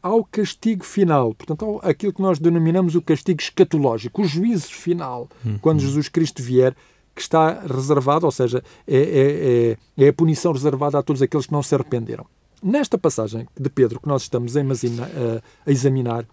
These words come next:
Speaker 1: Pedro não utiliza a palavra Hades. Seria de esperar que ele utilizasse a palavra Hades, mas ele utiliza uma outra palavra que só aparece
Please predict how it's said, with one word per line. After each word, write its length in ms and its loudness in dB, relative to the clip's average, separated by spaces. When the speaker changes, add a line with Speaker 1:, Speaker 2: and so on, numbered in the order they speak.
Speaker 1:
Pedro 400 4
não 260 2
utiliza 360 -2
a 40 -4
palavra 520 -2
Hades. 580 -4
Seria 260 -2
de 100 0
esperar 280 -2
que 100 -10
ele 100 0
utilizasse 400 -2
a 40 -4
palavra 520 -2
Hades, 220 -4
mas 160 2
ele 160 4
utiliza 320 0
uma 140 -2
outra 240 4
palavra 400 0
que 100 -6
só 160 2
aparece 460 -2